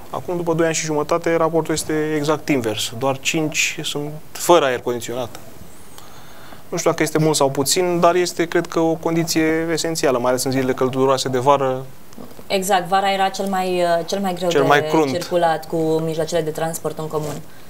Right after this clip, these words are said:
Speaker 1: Așa este. Încă de anul trecut, de la, din septembrie, între septembrie și decembrie, am primit primele unsprezece troleibuze noi, care le-au înlocuit pe cele unsprezece vechi,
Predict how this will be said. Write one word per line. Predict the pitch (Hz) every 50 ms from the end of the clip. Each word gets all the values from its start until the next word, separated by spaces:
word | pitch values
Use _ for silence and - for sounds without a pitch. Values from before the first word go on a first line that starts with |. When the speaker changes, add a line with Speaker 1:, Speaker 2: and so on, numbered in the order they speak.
| - - - - -
Speaker 1:
Așa | - 139 - 143
este. | - - - - - - - - - - - - - - - - - - - - - -
Încă | - 151 160 190
de | 185 170
anul | 170 170 165
trecut, | - 151 143 - 156
de | 156
la, | 151 147 143 143 139 139 135 135
din | 131 131 127
septembrie, | - 135 123 - - 131 131 139 135 135 135 139 139 131
între | 131 127 127 - 135
septembrie | 127 135 127 - 151 147 143 143 135
și | 127
decembrie, | 131 131 123 - - 127 131 135 147 160 165 165
am | 165 156
primit | 160 160 165 170 160
primele | 165 - - - 160 160 156 151 151
unsprezece | 156 160 156 151 - 151 143 139 139 135 - 143
troleibuze | 135 - 135 131 131 127 135 135 135 147 165 170 170 170 170 160 - - - - - - - - - - - -
noi, | - 117 120 127 143 156 160 170
care | 160 - 170 165 165 165
le-au | 165 160 160 165
înlocuit | 165 156 151 - 175 175 165
pe | - 160
cele | - 165 165
unsprezece | 170 175 160 - 170 156 151 151 - 156
vechi, | 143 143 147 123 -